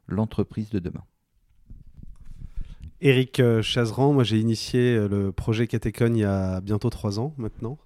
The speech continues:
Speaker 2: J'interviens principalement, euh, sur toute la partie état des lieux, toute la partie audit et puis analyse un petit peu de l'existant. Euh, et ensuite, on, on travaille en collectif sur le déploiement des, des solutions et des plans d'action avec Jean-Sébastien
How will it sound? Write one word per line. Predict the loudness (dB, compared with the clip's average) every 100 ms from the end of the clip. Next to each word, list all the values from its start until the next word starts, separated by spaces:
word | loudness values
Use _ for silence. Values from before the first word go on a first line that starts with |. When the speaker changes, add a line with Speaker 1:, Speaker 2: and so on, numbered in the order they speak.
| -10
Speaker 2:
J'interviens | -6 -2 -2 0 0 -2
principalement, | -2 -4 -6 -4 -2 0 0 2 2 2
euh, | 0 -2 -6
sur | -10 -12
toute | -12 -8
la |
partie | -6 -6 -8 -8 -6 -6
état | -4 -2 -2
des | -2
lieux, | -4 -6 -8 _ _
toute | -20 -10
la | -8
partie | -6 -6 -2
audit | -2 -2 -4
et | -6
puis | -4
analyse | -2 -2 -2 -6
un |
petit | -6 -8
peu | -6
de | -6
l'existant. | -2 -4 -4 -6 -8 -4 -4 -4 -6 _ _
Euh, | -6 -4
et | -4
ensuite, | -4 -6 -8 -10 -6
on, | -4 -4 -4
on | -6
travaille | -4 -2 0
en | 0
collectif | 0 -2 -4 -8 -8 -8 -10
sur | -8 -6
le | -6
déploiement | -8 -8 -10 -8
des, | -10 -10 -12
des | -8 -8
solutions | -6 -6 -6 -6 -6 -4
et |
des | -6
plans | -6 -6
d'action | -6 -8 -8 -6 -6
avec | -8 -10
Jean-Sébastien | -10 -10 -6 -6 -6 -8 -10